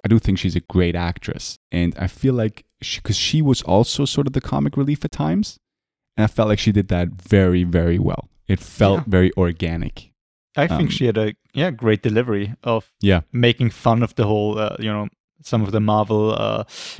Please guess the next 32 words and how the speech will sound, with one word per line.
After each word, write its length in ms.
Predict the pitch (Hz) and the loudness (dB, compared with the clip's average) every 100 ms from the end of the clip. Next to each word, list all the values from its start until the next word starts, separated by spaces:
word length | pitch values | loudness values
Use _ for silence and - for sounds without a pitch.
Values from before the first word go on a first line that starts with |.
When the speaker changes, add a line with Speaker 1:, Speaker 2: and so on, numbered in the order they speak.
| - | -8
Speaker 2:
tropes. 600 | - 120 117 - - - - | 2 2 2 -2 -12 -10 -4
Speaker 1:
Right, 160 | 92 | 0
right, 80 | 90 | 2
right. 180 | 87 85 | 0 0
The 80 | 87 | -2
superhero 460 | - 92 92 92 | 0 0 2 2
poses 380 | - 92 90 90 | 2 2 2 0
and 80 | 90 | -4
shit. 200 | 98 101 _ - | -4 -6 _ -10
Yeah, 140 | 85 | -2
Speaker 2:
Right. 260 | 117 131 175 | 2 2 2
Speaker 1:
yeah, 200 | 127 85 | 0 -2
yeah. 140 | 131 135 | -2 -2
Speaker 2:
And 280 | 120 - - | -2 -6 -12
she 200 | - - | -4 -2
did 280 | 147 160 156 | 0 2 2
with 200 | 135 123 | 0 -2
a 80 | - _ - | -4 _ -10
kind 280 | - 123 160 | -2 2 2
of 80 | 143 | 2
a 80 | |
straight 320 | 143 - 139 139 | 0 0 -2 -2
face, 340 | 131 160 175 | -4 -4 -4
but 460 | - 139 127 - - | -6 -4 -4 -10 -10
I 220 | 117 135 | -4 -4
think 200 | - 160 | -2 -2
it 60 | 120 | 0
worked. 380 | 165 160 - - - | 0 -2 -6 -10 -2
And 460 | 113 110 107 - _ _ - | 0 2 -2 -8 _ _ 0
Speaker 1:
Yeah. 140 | 107 98 _ _ | 2 2 _ _
Speaker 2:
I 360 | 135 151 175 143 - | 0 0 0 -4 -4
even 460 | 135 147 160 147 | -2 2 2 2